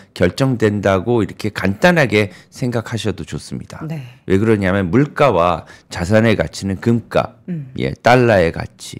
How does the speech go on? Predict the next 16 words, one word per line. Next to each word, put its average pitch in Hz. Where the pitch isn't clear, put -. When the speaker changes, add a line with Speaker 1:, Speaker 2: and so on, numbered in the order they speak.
Speaker 2:
음. 151
Speaker 1:
그다음에 104
여러분들이 98
투자하는 98
자산의 110
가치, -
Speaker 2:
네. 156
Speaker 1:
예, -
이런 113
것들에 196
다 123
기본이 165
되기 95
때문이죠. 117
Speaker 2:
음. 175
Speaker 1:
특히나 156